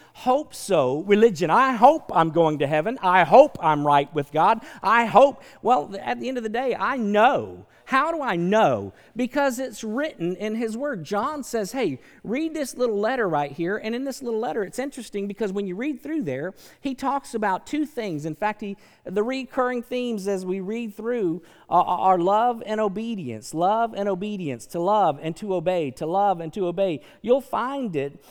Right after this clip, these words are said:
uh, uh, repeated, but it's not just simply repetitious. It's a different perspective of the same subject. And so he says, "Hey, two birthmarks of every believer." Two bir-, it's not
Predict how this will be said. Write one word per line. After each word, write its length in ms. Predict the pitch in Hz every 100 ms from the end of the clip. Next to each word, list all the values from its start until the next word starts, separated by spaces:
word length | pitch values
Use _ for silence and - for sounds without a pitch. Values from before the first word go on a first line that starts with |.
| _
uh, 20 | -
uh, 540 | 180 175 175 165 -
repeated, 800 | 185 220 220 208 262 285 254 170
but 120 | 180
it's 200 | 180 -
not 320 | 214 247 262
just 320 | 185 226 220 -
simply 400 | 233 226 214 185
repetitious. 800 | 208 202 185 - 277 - 208 -
It's 160 | 175
a 40 | 185
different 420 | 185 233 220 190
perspective 920 | 196 165 - 285 285 _ 143 135 160 - _ _
of 160 | 185 180
the 80 |
same 320 | 170 - 185 165
subject. 800 | - 262 254 190 127 117 95 156
And 120 | 147
so 220 | - 214
he 80 | 202
says, 300 | - 208 185
"Hey, 260 | 254 202 - - _ -
two 180 | 320
birthmarks 760 | 311 262 269 269 214 151 139 -
of 180 | - 190
every 220 | 214 226
believer." 640 | 185 190 196 185 135 113 - _ _
Two 180 | - 294
bir-, 160 | 254 254
it's 180 | 220 247
not 240 | 277 302